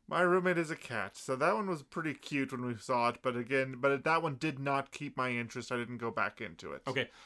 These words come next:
Speaker 2: I watched all of it.
Speaker 1: Really?
Speaker 2: I watched all of it. I, I'm a cat person. It was a cute little show.
Speaker 1: <laughs>
Speaker 2: Um, I just love seeing the different, uh, seeing the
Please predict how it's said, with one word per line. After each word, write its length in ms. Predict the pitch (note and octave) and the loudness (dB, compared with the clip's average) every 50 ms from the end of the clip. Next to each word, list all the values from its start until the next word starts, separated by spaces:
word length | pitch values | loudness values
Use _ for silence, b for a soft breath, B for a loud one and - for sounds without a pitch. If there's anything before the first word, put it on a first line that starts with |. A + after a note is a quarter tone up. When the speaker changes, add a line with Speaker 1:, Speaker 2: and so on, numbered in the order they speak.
| B B | B B
Speaker 2:
I 100 | B F#3+ | B 8
watched 260 | F#3+ G3 F#3 - - E3 | 8 8 6 6 4 2
all 100 | D3 C#3 | 2 2
of 80 | C#3 | 2
it. 100 | C#3+ - - _ _ - E3 | -4 -6 -8 _ _ -10 -4
Speaker 1:
Really? 320 | D#3+ F#3+ G3+ E3+ - G#2 - _ - | 0 0 2 2 0 -4 -6 _ -4
Speaker 2:
I 60 | B2+ | 0
watched 260 | B2+ C3+ D3 D3 - - | 2 2 2 2 2 2
all 160 | C3 B2+ B2 | 2 2 2
of 80 | A#2+ | 0
it. 120 | B2+ B2+ - _ - | -2 -2 -4 _ -2
I, 240 | A#2+ A#2 A#2+ A#2+ B2 - - | -2 0 0 0 -2 -4 -2
I'm 300 | A2+ A#2 A#2+ A2 A2 A2 | -2 0 0 -2 -4 -8
a 60 | A2+ | -10
cat 280 | A2 - - C#3+ C#3+ - | -8 -4 -2 -2 -2 -2
person. 360 | - - C#3+ C3+ - D3+ D3 | -4 -4 -4 -2 -2 -4 -6
It 80 | C#3 B2 | -6 -6
was 120 | A2 G#2 | -6 -6
a 40 | G#2+ | -8
cute 280 | - - - C#3 C3 - _ | -8 -6 -6 -6 -6 -6 _
little 220 | - B2 A#2 A#2 | -10 -8 -8 -8
show. 380 | A2+ - - C#3+ C3 B2+ B2 - - - C3+ - - - | -8 -6 -2 -2 0 0 0 0 -2 -4 -6 -4 -4 -6
Speaker 1:
<laughs> 320 | - - - - - - | -6 -6 -10 -14 -6 -2
Speaker 2:
Um, 840 | B2+ B2+ B2+ B2 B2 A#2+ A#2+ A#2+ A#2+ A#2+ A#2+ A#2+ A#2+ A#2 A#2+ A#2 - _ _ _ _ _ _ - | 2 4 6 6 6 6 6 6 6 4 2 -2 -2 -4 -6 -8 -12 _ _ _ _ _ _ 0
I 120 | B2 B2 | 0 2
just 220 | A#2 B2+ - - | 2 0 -2 -2
love 220 | C3 B2+ B2+ A2 - | 0 0 0 0 -2
seeing 600 | - - - C3+ B2 A#2+ A#2+ A#2 A#2+ A#2+ B2 A2+ | -2 -2 -2 -2 -2 -2 -4 -4 -4 -4 -6 -6
the 320 | A2 A#2 A2+ A2+ A2+ A2+ A2 | -6 -8 -6 -6 -6 -6 -6
different, 340 | - A#2+ A2 - B2+ - | -6 -8 -8 -8 -8 -6
uh, 140 | B2 A#2 A2+ | -6 -6 -4
seeing 440 | G#2 - - C#3 B2+ B2 A#2+ A#2+ A#2+ | -4 -4 -4 -4 -2 -2 -2 -2 -2
the 200 | A2+ A2+ A2 G#2 | -2 -2 -4 -4